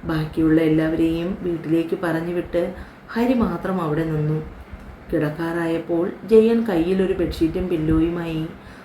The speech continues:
അടുത്തുള്ള ദിവാൻകൂട്ടിൽ പോയി കിടന്നു. അത് കണ്ടിട്ട് ദേവി പ്രത്യേകിച്ചൊന്നും പറഞ്ഞില്ല.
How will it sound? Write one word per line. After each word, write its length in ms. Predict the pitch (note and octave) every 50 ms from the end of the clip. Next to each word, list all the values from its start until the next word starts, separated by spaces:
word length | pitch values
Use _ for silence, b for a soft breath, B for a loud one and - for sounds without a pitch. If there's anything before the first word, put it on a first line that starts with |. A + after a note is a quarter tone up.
| B B - -
അടുത്തുള്ള 380 | D#3+ D#3 C#3+ - - D#3 D#3+ E3+
ദിവാൻകൂട്ടിൽ 600 | E3+ F3 D#3 D3 D3 D3+ D3+ D#3+ D#3 D#3 E3+ F3+
പോയി 260 | F3 - D#3+ D#3 D#3
കിടന്നു. 420 | D#3 - E3 C#3+ D3 D3 D3+ D3+ D3+ D3+ - B B B B B B - - D#3+
അത് 140 | D#3 D#3+ F3
കണ്ടിട്ട് 440 | F3 E3 D#3+ D#3 D#3+ E3+ D#3+ - E3+ E3 F3 - - - F#3
ദേവി 280 | F#3+ G#3 G#3+ G#3+ A3+
പ്രത്യേകിച്ചൊന്നും 880 | G#3+ A3 - - - F#3 F#3 F#3+ G3+ G3 - G3 F3 D#3+ D#3 E3 F#3 F#3+
പറഞ്ഞില്ല. 500 | F#3 E3+ D3 D3 D3+ D#3 D#3+ D#3 D#3 D#3